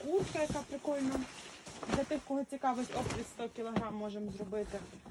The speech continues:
вигіднішу ціну, але в цілому продаємо від двадцяти.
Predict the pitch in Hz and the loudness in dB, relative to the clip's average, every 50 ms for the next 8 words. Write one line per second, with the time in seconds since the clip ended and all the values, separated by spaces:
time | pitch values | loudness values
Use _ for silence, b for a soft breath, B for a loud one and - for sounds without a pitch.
0 | B B B B B 208 233 196 226 214 214 226 220 - - 254 240 - - 285 | B B B B B -2 0 0 0 0 0 0 -2 -2 -4 -8 -8 -4 -2 -2
1 | 370 523 622 - - 262 240 220 - 311 359 - - 370 - - 220 214 233 247 | 0 0 0 2 2 2 2 2 2 0 0 2 0 -2 -2 -4 -6 -4 -2 0
2 | 277 320 302 285 254 - - 247 208 - - - - - 214 196 - 208 | 2 2 2 2 0 0 -2 -2 0 2 2 2 2 2 0 4 6 6